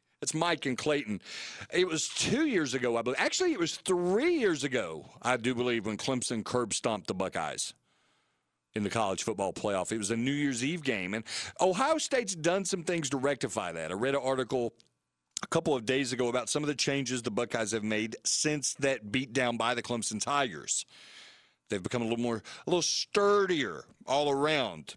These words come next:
They've reevaluated the way they were playing football at that time. But I agree, again, with Peter Burns of the S E C Network. Number three versus number two. That's a captivating matchup. Nobody, that, nobody wanted to get that game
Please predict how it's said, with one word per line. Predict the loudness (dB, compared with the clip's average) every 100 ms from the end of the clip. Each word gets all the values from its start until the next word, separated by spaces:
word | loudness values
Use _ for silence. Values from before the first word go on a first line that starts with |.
| _ -4
They've | 0
reevaluated | 2 0 2 2 2 2 2 0
the | 0
way | 2 2 0
they | 0 -2 -8 -4
were | -2
playing | 0 0 0 0
football | -2 0 0 -2 -2
at | -4
that | -6 -4
time. | -4 -4 -10 -20 _ _ _ _ _ _ _ _ _ _ _ _ _ _ _ _ _ _ _ _ _
But | 2
I | 2
agree, | 2 0 2
again, | 0 0 2 2
with | 0
Peter | 0 0
Burns | 2 0 0 -2
of |
the | -2 0
S | -2 -2
E | -2
C | -2 0
Network. | -2 -2 -2 -4 -8 _ _ _ _ _ _ _ _ _
Number | -2 0
three | 0 0 0
versus | 0 -2 -2
number | -2 -2
two. | -2 0 0
That's | 0 -2
a | -2
captivating | 0 -2 0 0 0 0
matchup. | 0 0 -2 0
Nobody, | 2 4 4 2 -2 -6 -8 -6
that, | 0 0 2
nobody | 0 2 2 0
wanted | 2 2 2 -2
to | 0
get | 0 0
that | -2 -2
game | -6 -6